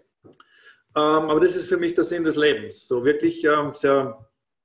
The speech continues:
das ist auch de-, de-, den größten Beitrag, den wir leisten können, äh, unseren Kindern sehr früh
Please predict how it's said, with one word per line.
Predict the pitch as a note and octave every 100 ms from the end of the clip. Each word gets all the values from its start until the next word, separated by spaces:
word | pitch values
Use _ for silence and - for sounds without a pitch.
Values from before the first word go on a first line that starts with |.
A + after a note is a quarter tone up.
| _ _ _ -
das | D#3
ist |
auch | E3 E3
de-, | D3
de-, | - C#3
den | E3 C#3+
größten | D#3+ F3 A#2+ A#2
Beitrag, | C3+ F3 E3 C#3+ -
den | C#3
wir | C#3
leisten | C3+ C3+ D3+ - -
können, | E3 D3 C#3+ - _ _ _ _ _ _ _ _ - - - - - - -
äh, | C#3+ C#3+ D3 -
unseren | E3 D#3+ C#3+
Kindern | D#3+ F3+ E3+ D#3
sehr | C3+ D3+ C#3
früh | C3+ E3 F#3+ E3+ B2 -